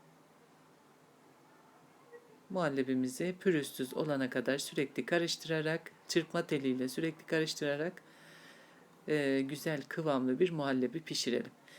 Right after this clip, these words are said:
Pişirdikten sonra bir yemek kaşığı tereyağı attım içerisine arkadaşlar. Bir paket vanilya attım. Vanilyayı neden sonra ekliyoruz,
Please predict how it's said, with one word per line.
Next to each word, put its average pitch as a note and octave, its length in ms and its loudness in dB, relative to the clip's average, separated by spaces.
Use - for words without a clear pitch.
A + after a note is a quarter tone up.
Pişirdikten F#3+ 560 2
sonra E3+ 340 0
bir F#3 100 8
yemek D#3 300 0
kaşığı C#3+ 320 -4
tereyağı D3 400 2
attım A#2+ 320 -2
içerisine B2 460 -2
arkadaşlar. B2+ 600 0
Bir F3 100 2
paket D#3+ 360 -8
vanilya D3 380 0
attım. D#3+ 300 -2
Vanilyayı F3+ 480 4
neden F3+ 260 2
sonra C#3 300 0
ekliyoruz, B2 680 0